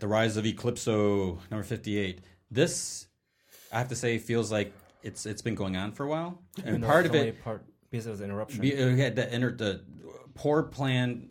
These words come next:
Speaker 2: Yep.
Speaker 1: This was not on James Robinson's part, but it, it, the, the Reign of Superman storyline,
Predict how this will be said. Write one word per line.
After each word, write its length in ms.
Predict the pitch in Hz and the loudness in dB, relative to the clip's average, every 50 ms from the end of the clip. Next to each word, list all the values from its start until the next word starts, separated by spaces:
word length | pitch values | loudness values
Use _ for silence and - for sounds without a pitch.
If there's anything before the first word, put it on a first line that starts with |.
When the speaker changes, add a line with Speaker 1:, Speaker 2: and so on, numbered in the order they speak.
| - - - | -16 -14 -10
Speaker 2:
Yep. 100 | - 90 | -8 -6
Speaker 1:
This 180 | 107 107 107 | -6 -6 -4
was 140 | 120 113 107 | -2 -2 0
not 160 | 120 117 117 | 0 0 0
on 100 | 113 110 | 0 0
James 280 | 95 101 107 104 98 98 | -2 -2 -2 -4 -2 -2
Robinson's 400 | 101 101 98 95 90 92 92 92 | 0 -2 -2 -2 -6 -10 -10 -8
part, 260 | - 110 92 90 87 - | -4 -2 -2 -2 -2 -4
but 120 | 95 95 | -6 -6
it, 260 | 92 - 98 92 - | -6 -10 -12 -10 -8
it, 340 | - 107 101 - - - - | -8 -8 -8 -8 -14 -10 -4
the, 220 | - 107 101 92 - | -2 -2 -2 -2 -2
the 120 | - - | -2 -2
Reign 340 | 95 92 101 110 120 123 120 | -2 0 0 0 2 2 0
of 60 | 117 | -2
Superman 580 | 117 - 131 123 110 104 98 95 98 95 95 95 | -2 -4 -4 -2 -2 -2 -2 -2 -2 -4 -4 -6
storyline, 540 | 95 - - 92 90 90 90 90 87 85 | -8 -6 -4 -2 -2 -2 -2 -4 -6 -6